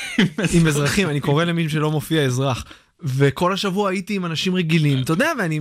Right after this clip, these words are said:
Speaker 2: אני, אני רגיל, אתה יודע, אני מדבר איתם תובנות ורעיונות וזה, ופשוט, זה היה נורא, ובסוף שבוע הגעתי לקומדי בר, פשוט חיבקתי את כולם. אמרתי, "תקשיבו, אני אוהב אותו-, לא יודע אם אמרתי לכם את זה, אני מעריך אתכם כבני אדם,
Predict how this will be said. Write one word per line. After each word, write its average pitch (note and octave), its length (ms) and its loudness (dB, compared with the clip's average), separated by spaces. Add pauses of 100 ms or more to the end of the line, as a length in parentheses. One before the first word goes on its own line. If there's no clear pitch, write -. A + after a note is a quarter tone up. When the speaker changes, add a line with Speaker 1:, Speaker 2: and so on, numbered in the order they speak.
Speaker 2:
אני, D3+ 240 0 (100)
אני F#3+ 300 2
רגיל, C4 600 0 (240)
אתה D3+ 140 -6
יודע, A#3+ 180 0
אני F#3 100 0 (240)
מדבר D#3 580 2
איתם F3 300 -2
תובנות D3+ 640 2
ורעיונות C3+ 500 0
וזה, D3 200 -2 (500)
ופשוט, C#3+ 560 2
זה E3+ 120 4
היה G#3+ 120 4
נורא, B3 540 0
ובסוף G3 320 -2
שבוע A3 320 0
הגעתי G#3+ 260 -2
לקומדי A3 420 -2
בר, A#3+ 160 -2
פשוט F#3+ 240 -4
חיבקתי G3 580 2
את - 80 -4
כולם. G3 400 0 (460)
אמרתי, G3+ 240 4
"תקשיבו, G#3+ 400 0
אני F#3+ 120 2
אוהב F#3+ 200 0
אותו-, G3 140 -2
לא F#3+ 80 0
יודע G#3 140 0
אם G3+ 40 0
אמרתי G3 340 0
לכם F#3+ 260 -2
את F3 80 0
זה, E3+ 160 2
אני D#3+ 100 2
מעריך D#3 420 2
אתכם F3+ 240 0
כבני E3+ 340 4
אדם, F3 360 2